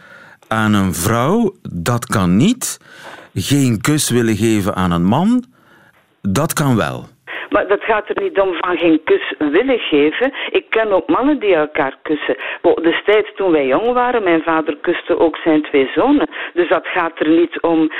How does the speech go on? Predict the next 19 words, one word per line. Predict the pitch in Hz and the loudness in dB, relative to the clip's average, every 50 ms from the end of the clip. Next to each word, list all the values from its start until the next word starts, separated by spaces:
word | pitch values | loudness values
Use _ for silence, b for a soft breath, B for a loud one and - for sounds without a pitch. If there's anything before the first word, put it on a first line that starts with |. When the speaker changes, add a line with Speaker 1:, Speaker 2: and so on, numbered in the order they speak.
| B B B | B B B
Speaker 2:
eh, | - 160 156 160 - | 2 2 2 2 2
u | 165 165 151 | 2 0 0
verwart | 151 175 156 160 156 156 156 - - | 0 -2 0 0 0 -2 -2 -2 0
hier | 165 147 - - | 0 0 0 -6
twee | - 170 175 170 165 160 160 | -2 2 2 2 2 2 0
totaal | - 165 156 - - 165 160 156 151 | -2 -4 -2 -2 -2 0 0 0 -2
verschillende | 143 147 - - - - 170 156 151 147 135 127 123 - | -4 -8 -8 -8 -2 0 2 2 4 2 2 0 0 0
dingen. | 156 190 226 226 220 185 | 0 0 2 2 2 2
In | 180 165 | 2 0
het | 151 - - - | 0 0 0 0
ene | 170 196 196 185 180 | 2 2 2 0 0
geval | 180 175 151 156 165 160 160 160 - | 0 -2 0 0 0 0 0 0 0
is | - 165 156 - | 0 0 0 -2
het | 160 - - | -6 -4 0
een | 160 151 143 147 - - | 2 2 2 2 0 0
geloofsregel | - 151 131 120 135 156 156 - - - 208 196 202 196 208 208 208 208 202 | 0 0 2 2 2 2 0 -4 -6 -6 -4 -2 0 0 0 0 0 -4 -4
of | - - 151 147 139 | -2 -2 -2 -2 -2
een | 139 127 | -4 -8
traditieregel | - - 127 135 139 143 156 160 - - 180 180 180 185 190 196 - 202 | -6 -4 -4 -4 -2 -4 -4 -4 -2 -2 0 2 2 2 2 0 0 -4